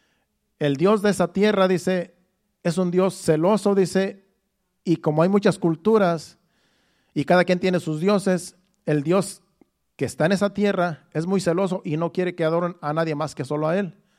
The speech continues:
Entonces ha mandado leones y están, y está haciendo un desastre allá. Los leones están destrozando gente". Entonces dice, "Bueno, pues manda sacerdotes de ese,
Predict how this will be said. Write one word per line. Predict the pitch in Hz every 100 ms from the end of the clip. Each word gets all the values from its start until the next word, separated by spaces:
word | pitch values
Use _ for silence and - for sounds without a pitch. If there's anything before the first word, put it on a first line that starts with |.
| _ _
Entonces | 139 147 175 180 175 - 175
ha |
mandado | 175 175 185 185 170
leones | 185 214 196 - -
y | 151
están, | 139 - 170 165 _ _ _
y | - 147
está | 156
haciendo | 151 170 175
un |
desastre | 165 - 156 - 156
allá. | 185 - - - _ _ -
Los | 151 147
leones | 160 185
están | 170 170
destrozando | 147 131 143 147
gente". | 135 247 - - _ _ _ _ _ _ _ _ _ -
Entonces | 151 160 180
dice, | 156 160
"Bueno, | 165 214 202 196 _ _ _ _ _ _
pues | 165 165 151 - _ _ _
manda | - 147 180 202 175
sacerdotes | 160 160 156 185 190 170 135
de | 156
ese, | 165 190